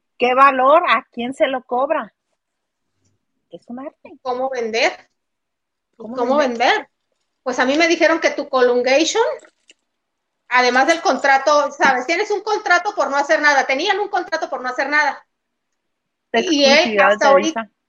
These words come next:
Speaker 2: claro, hasta ahora tengo entendido que ha sido el contrato más caro de Televisa. Yo tengo entendido.
Speaker 1: Sí,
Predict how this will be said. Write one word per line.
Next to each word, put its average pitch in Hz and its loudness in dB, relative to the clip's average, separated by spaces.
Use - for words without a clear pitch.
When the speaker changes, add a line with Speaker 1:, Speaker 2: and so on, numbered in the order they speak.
Speaker 2:
claro, 453 2
hasta 285 -2
ahora 294 4
tengo 277 -4
entendido 311 -4
que - -8
ha 269 -2
sido 285 -4
el 294 -6
contrato 233 -6
más 240 -12
caro 262 -2
de 214 -10
Televisa. 226 -4
Yo 214 -2
tengo 247 -4
entendido. 208 -4
Speaker 1:
Sí, 254 2